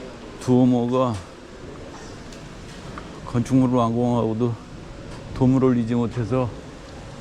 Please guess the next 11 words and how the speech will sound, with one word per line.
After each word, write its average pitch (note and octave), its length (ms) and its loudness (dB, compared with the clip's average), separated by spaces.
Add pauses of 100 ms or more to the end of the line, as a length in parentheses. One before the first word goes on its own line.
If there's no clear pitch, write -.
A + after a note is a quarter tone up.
(800)
꽤 D#3+ 120 2
오랜 C#3 340 4
시간 B2+ 340 0
동안 A#2+ 320 2 (1400)
지붕이 A#2+ 560 6
없는 A2 400 2 (1600)
성당이 B2 460 4
됐었다고 A2 540 2
하는데, A2 400 4 (2250)
여기는 A#2+ 500 4 (1600)
자연적으로 A#2+ 720 2